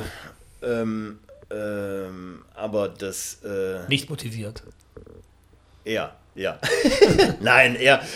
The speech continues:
Speaker 1: ich glaub, wir hatten alle Bock da drauf. Es war halt einfach nur so, äh, Mirko hatte super viel um die Ohren, äh, Stuff auch.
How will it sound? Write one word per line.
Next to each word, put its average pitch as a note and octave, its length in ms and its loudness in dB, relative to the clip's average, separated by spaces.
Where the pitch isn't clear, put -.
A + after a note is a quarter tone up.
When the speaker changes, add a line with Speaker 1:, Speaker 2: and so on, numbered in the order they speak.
Speaker 1:
ich E3 120 2
glaub, G#3 180 8
wir E3 120 10
hatten G#3 160 6
alle F#3 220 8
Bock D3+ 240 6
da G3+ 100 8
drauf. G#3 360 2
Es B2 160 -4
war D3+ 160 8
halt D3+ 140 4
einfach C#3+ 240 2
nur C3+ 160 2
so, C3 440 2
äh, B2+ 300 0
Mirko C#3 400 2
hatte C3+ 160 0
super B2 260 -6
viel A#2+ 180 -4
um A2 100 -6
die A2 120 -8
Ohren, G#2+ 520 -2
äh, G#2 540 -6
Stuff - 340 -6
auch. C3+ 440 -2